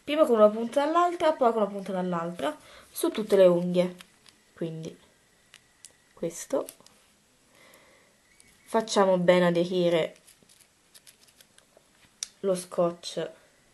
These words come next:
allo smalto.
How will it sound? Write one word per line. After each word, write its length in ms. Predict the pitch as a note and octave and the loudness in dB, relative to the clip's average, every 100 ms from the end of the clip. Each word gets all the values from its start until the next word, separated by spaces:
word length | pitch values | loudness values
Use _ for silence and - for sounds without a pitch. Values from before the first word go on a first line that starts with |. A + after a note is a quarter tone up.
| _ _ _ _ _ _ _ _ _ - - _ _ - - | _ _ _ _ _ _ _ _ _ -20 -20 _ _ -20 -12
allo 180 | F#3 F3 | -10 -10
smalto. 560 | F3+ E3+ F3+ - E4+ | -10 -12 -12 -12 -14